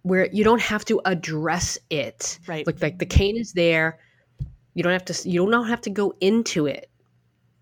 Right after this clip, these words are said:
Speaker 1: You know?
Speaker 2: Yeah,
Speaker 1: And
Speaker 2: not
Speaker 1: once
Speaker 2: really.
Speaker 1: you
Speaker 2: I mean, if you, again, it, I think is gonna be the case that people who are, are looking for dates are gonna be looking to see, like,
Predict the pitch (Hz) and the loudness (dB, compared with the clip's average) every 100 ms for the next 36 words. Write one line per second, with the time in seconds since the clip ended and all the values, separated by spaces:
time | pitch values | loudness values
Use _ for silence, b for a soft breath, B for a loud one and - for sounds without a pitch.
0 | _ _ _ _ _ _ - _ _ - | _ _ _ _ _ _ -20 _ _ -2
1 | 165 165 180 180 277 349 - - - - | 2 4 2 2 0 2 2 2 2 2
2 | - - 190 196 185 190 220 208 202 185 | 2 -4 -6 -8 -8 -10 -8 -6 -6 -8
3 | 190 - _ _ - - - - - 277 | -12 -18 _ _ -20 -20 -20 -6 -4 0
4 | 311 285 262 - - - 247 233 _ _ | 0 0 -4 -10 -12 -8 -4 -6 _ _
5 | _ _ 220 208 233 269 254 - - _ | _ _ -2 -2 -2 -8 -10 -18 -20 _
6 | - 214 - 214 202 196 175 165 190 175 | -4 -4 -4 -6 -4 -6 -6 -8 -10 -10
7 | - 160 - - _ _ _ _ - 233 | -10 -10 -10 -16 _ _ _ _ -14 -8
8 | 202 202 208 185 175 170 165 165 _ - | -6 -4 -4 -4 -4 -4 -6 -10 _ -8
9 | 165 160 170 170 170 165 160 151 151 135 | -8 -6 -8 -10 -14 -10 -10 -8 -10 -12
10 | - - - _ _ _ _ _ - 170 | -16 -20 -20 _ _ _ _ _ -14 -10
11 | 175 170 165 156 165 170 165 160 - 147 | -8 -6 -6 -6 -8 -10 -14 -14 -14 -12
12 | 143 131 131 - _ | -10 -12 -12 -16 _